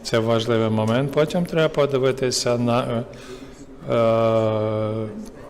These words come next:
містобудівне планування, це різні дієві особи там, планувальники уряду, е,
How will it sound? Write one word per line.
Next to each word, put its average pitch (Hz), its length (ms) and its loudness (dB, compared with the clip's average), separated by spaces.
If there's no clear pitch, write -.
містобудівне 123 880 4
планування, 127 960 4
це 156 220 2
різні 139 300 4
дієві 117 320 2
особи 127 500 4
там, 120 300 2
планувальники 123 920 4
уряду, 139 960 4
е, 117 960 2